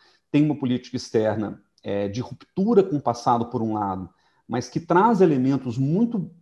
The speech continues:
muito bem definidos, né, para a orientação internacional do Brasil. E aqui eu chamo a atenção para três, né, anticomunismo, antiglobalismo e o nacionalismo religioso,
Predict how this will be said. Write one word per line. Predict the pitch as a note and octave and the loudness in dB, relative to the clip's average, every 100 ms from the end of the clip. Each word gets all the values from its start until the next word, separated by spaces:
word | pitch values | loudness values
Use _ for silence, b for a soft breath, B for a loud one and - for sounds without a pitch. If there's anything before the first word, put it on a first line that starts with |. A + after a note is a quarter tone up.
| _ | _
muito | D#3+ D3 D#3 F#3+ G#3+ | -8 0 0 2 -2
bem | F3 B2 D#3 D#3 | -2 2 4 6
definidos, | D3+ - B2 G#2 A2+ G3+ E3+ G2 | 4 2 -2 0 -2 0 -2 -2
né, | G2+ A#2 | -2 -2
para | - B2+ | -2 -2
a | |
orientação | A#2+ A#2+ A2 - | -2 -4 -6 -6
internacional | A#2 A#2 A2+ A2 A2+ A2+ | -8 -6 -6 -6 -6 -6
do | |
Brasil. | A2 G#2 F#2 F2 A2 D#3+ b b b b _ | -4 -4 -4 -4 -6 -6 b b b b _
E | A#2 | -6
aqui | A2+ | -2
eu | B2+ | -4
chamo | A#2+ B2+ | -2 -2
a | |
atenção | A#2+ A2+ - A2 | -2 -4 -4 -6
para | F#2+ G#2+ | -4 -6
três, | - G#2 B2+ D#3+ A2+ | -4 -2 0 0 -2
né, | A2 | -2
anticomunismo, | B2 B2+ - A2+ G#2 G2+ C3+ D3 G2 G#2 G2 G2 G2+ | -2 -4 -4 -4 -4 -4 -2 -2 -2 -6 -8 -10 -6
antiglobalismo | A2+ B2 G#2+ G#2+ A#2 G#2 F#2+ A2+ C3 G2+ G2 F#2 b b b b | -4 -4 -6 -4 -2 0 0 -2 -2 -2 -4 -6 b b b b
e | D3+ D#3 | 0 2
o | C#3+ | 2
nacionalismo | C#3+ - C3+ A#2+ A#2 B2 A2 A#2 | 0 -2 -2 -2 0 -2 0 -2
religioso, | A2+ A2 G#2+ G#2 G#2 G2 G#2+ B2+ | -2 -2 -4 -6 -4 -4 -6 -10